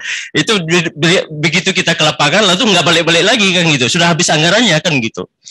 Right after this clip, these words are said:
Nah, ini, ini yang ditawarkan oleh Dikti, ini su-, cukup bagus yang, yang, yang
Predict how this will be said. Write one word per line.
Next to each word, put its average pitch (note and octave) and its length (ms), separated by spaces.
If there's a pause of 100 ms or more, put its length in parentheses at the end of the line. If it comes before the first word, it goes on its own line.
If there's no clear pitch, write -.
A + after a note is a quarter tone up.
(220)
Nah, C3 160
ini, G#3+ 320
ini C4 80
yang G#3 160
ditawarkan E3 480
oleh D3+ 240
Dikti, F#3 400
ini G3 80
su-, D3+ 320
cukup C#3 240
bagus B2+ 400
yang, C3 320
yang, C3+ 400
yang B2+ 240